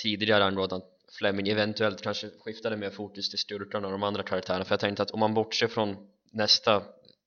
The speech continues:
ja, roman som han publicerar, vilket var korthistorierna For Your Eyes Only, så kommer nästa bok, och det är Thunderball. Det är ju planen för skurkarna,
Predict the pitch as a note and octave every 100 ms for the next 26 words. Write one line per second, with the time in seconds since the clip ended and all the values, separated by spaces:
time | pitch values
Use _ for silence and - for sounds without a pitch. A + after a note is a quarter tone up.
0 | _ _ _ _ _ _ D#2+ F#2+ G#2 A2
1 | G#2+ G2 F#2+ G2 F#2+ G2 F#2+ - F#2 F#2+
2 | G#2 F#2+ F#2+ G2 - - G2+ G2 F#2 F#2
3 | - G2 F#2+ F#2 F#2 G2 A2 G2+ F#2 -
4 | - - - _ _ - G2+ - - G2+
5 | G#2 G#2 - A2 G#2+ - - _ - F#2+
6 | F#2+ G2 G2 G#2 G2+ G2+ F#2+ F#2 G2+ A2
7 | _ _ _ _ _ - G2+ G2 G2+ -
8 | G#2+ G2+ G2+ G2 F#2+ F#2+ - F#2+ F#2 F#2